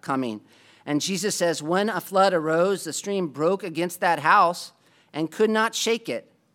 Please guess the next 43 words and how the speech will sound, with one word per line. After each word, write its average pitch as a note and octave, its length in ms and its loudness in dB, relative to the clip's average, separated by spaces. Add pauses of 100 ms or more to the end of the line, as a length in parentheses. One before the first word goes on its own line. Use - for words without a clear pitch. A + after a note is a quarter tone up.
(480)
because F#3 320 0
it F3+ 80 -2
had F3 240 2
been F3+ 200 2
well F3+ 200 4
built." E3 460 0 (1300)
And D#3 120 -4
that G3+ 180 0
flood G3 300 4
in F3+ 80 0
this F3+ 160 -2
illustration F3 580 -4
could D#3 180 -6
refer D#3+ 380 -4
to D3 80 -4
life's D3 320 -2
difficulties D#3+ 680 -8
in C#3 180 -6
general, E3 640 -4
or E3+ 200 0
it F3 80 -8
could F#3+ 180 -8
refer F#3 300 -4
to F3 80 -8
the D3 80 -12
final E3+ 300 -2
judgment C#3+ 500 -4 (120)
as B2+ 160 -12
well. B2+ 280 -4 (800)
Uh, A2+ 100 -16
people C#3+ 320 -14
disagree, B2 680 -12 (160)
but A#2+ 220 -10 (120)
I C3+ 100 -6
don't C3+ 140 -6
really B2+ 160 -6
see C#3 160 -10
any C3 120 -4
reason B2 280 -6
it A#2 100 -10
couldn't C3 200 -6
be A#2+ 100 -8
both. A2+ 340 -8